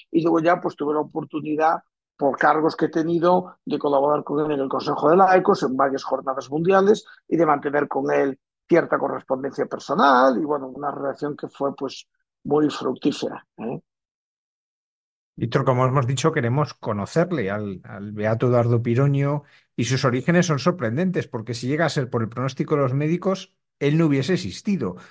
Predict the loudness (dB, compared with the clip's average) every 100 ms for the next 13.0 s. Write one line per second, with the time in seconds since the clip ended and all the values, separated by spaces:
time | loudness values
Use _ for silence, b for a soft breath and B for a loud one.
0 | B -2 -2 0 2 2 0 0 0 -2
1 | -8 -4 -2 0 0 -2 -2 -4 -4 -2
2 | -4 -4 -6 -6 -12 -18 _ _ _ _
3 | _ -20 _ 2 4 4 6 6 6 4
4 | 4 6 6 6 6 4 4 4 2 2
5 | 0 0 2 -2 -4 -6 -2 -2 -2 -2
6 | 4 4 4 0 -2 -2 -2 -4 -2 2
7 | 4 4 0 b b _ 0 2 4 4
8 | 2 2 -4 0 2 4 2 2 0 0
9 | 0 0 -2 -2 -10 -16 -8 -6 -4 -6
10 | -4 -4 -2 0 -2 -2 -6 0 2 4
11 | 4 0 -2 -4 -4 -4 -2 -4 -6 -6
12 | -6 -4 -6 -6 -8 0 4 6 6 2